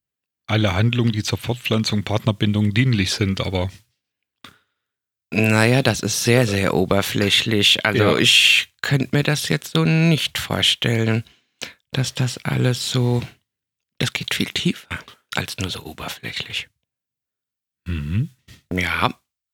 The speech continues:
Speaker 1: Wo fängt denn Sexualität für dich an?
Speaker 2: Im Kopf.
Speaker 1: Im Kopf?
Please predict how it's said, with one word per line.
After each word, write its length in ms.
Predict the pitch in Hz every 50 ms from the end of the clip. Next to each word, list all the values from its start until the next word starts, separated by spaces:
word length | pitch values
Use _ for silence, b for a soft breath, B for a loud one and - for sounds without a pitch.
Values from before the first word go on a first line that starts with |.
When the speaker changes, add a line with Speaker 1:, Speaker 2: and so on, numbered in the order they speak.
| _ _ _ _ _ _ _ _ _ _ _ _ _ _ _ _ _ _ - - _ -
Speaker 1:
Wo 80 | 117
fängt 280 | 104 - 120 120 123 -
denn 120 | 127 117 107
Sexualität 640 | 110 107 - - 127 110 98 92 92 - 117 -
für 140 | - - 107
dich 260 | 98 - 98 - -
an? 200 | 104 101 92 - _ - - -
Speaker 2:
Im 80 | - -
Kopf. 320 | - 160 - - - - _ - - _ _ _ - - -
Speaker 1:
Im 60 | -
Kopf? 340 | - - 131 135 - - -